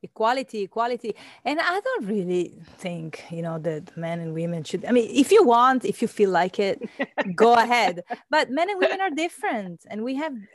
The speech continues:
Speaker 1: we're so different. So we cannot take over. I mean, under many, you know, ways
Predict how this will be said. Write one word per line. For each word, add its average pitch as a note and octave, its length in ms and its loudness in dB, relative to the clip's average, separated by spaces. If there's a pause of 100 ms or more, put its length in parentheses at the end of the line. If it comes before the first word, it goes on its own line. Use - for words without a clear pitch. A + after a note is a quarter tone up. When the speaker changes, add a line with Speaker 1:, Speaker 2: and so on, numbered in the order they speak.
(160)
Speaker 1:
we're D4 280 -8
so - 360 -10
different. C#4 640 -12
So G#3 240 -8
we A3+ 200 -8
cannot C#4+ 560 -12 (520)
take A3 520 -8
over. G3+ 400 -8
I G3 60 -16
mean, G3 280 -14 (800)
under F3+ 220 -10
many, E3+ 480 -12 (100)
you D#3+ 120 -20
know, D#3 100 -16
ways D#3 420 -16